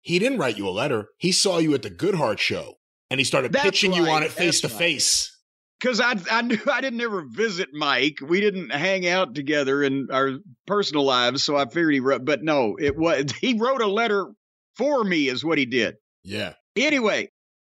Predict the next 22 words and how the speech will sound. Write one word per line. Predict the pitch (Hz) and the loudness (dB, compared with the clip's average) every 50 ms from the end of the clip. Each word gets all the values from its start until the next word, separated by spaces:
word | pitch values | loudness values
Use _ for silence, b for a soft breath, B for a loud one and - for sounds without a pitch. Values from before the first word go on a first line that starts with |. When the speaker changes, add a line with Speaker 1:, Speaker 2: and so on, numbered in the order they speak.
| _ _ _ - | _ _ _ 0
Speaker 2:
he | 214 233 | 0 2
said, | - 254 277 254 | 2 2 2 2
"You | 233 285 311 247 | 2 0 0 0
can | - 285 240 | -2 -2 -2
be | 226 262 269 | 0 0 0
their | 254 247 233 | 0 0 -2
booker." | 180 165 254 262 247 - 196 220 120 - _ _ _ _ _ _ _ _ _ _ _ _ _ _ _ _ _ - | -2 -2 -2 -2 -2 -2 -2 -2 -2 -4 _ _ _ _ _ _ _ _ _ _ _ _ _ _ _ _ _ -2
I | 240 240 | -2 0
said, | - 349 339 | 0 0 0
"What | 277 330 403 403 | 0 0 0 2
are | 392 | 2
you | 392 - | 2 0
talking | - 370 381 349 | 0 0 0 0
about?" | 247 - - | -2 -2 -2
I | 285 | 0
said, | - 349 349 | 0 0 0
"I | 339 330 | 0 0
don't | 339 370 370 320 - | 0 0 0 -2 -4
speak | - - 330 330 247 - | -4 -2 -2 -2 0 0
Spanish | - - - 285 277 294 302 311 302 226 - - | -2 -2 -2 -2 0 0 0 0 0 -2 -2 -2
or | 240 269 294 269 | -2 0 0 0
Japanese | 208 190 226 214 214 214 - 202 170 160 139 131 123 123 147 190 180 - - | 0 0 0 0 0 0 -2 0 2 2 2 2 2 0 0 -2 -2 -6 -10